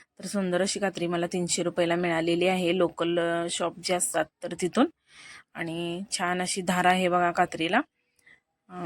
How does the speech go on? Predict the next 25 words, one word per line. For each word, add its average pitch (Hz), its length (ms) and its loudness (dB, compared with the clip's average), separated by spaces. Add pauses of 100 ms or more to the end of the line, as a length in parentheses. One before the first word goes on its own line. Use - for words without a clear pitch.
(380)
आणि 170 240 -2
ब्लाऊज 175 380 2
पीस - 260 -10
कटताना, 170 560 0 (220)
कट 175 180 -2
करत 180 340 4
असताना 175 360 0
ती 175 100 -2
घसरत 180 440 2
आहे 175 100 4
भरपूर, 170 360 -4
म्हणजे 175 360 -8
धार 175 220 -2
आहे 175 120 4
भरपूर 180 320 -4
कात्रीला, 170 560 -4
तर 180 120 0
त्यामुळे 170 300 0
मी 175 160 0
शिस्तात 175 480 -2
एकदम 165 260 -4
कटिंग 165 320 -4
करत 165 220 0
आहे 170 160 -2
बघा. 160 180 -6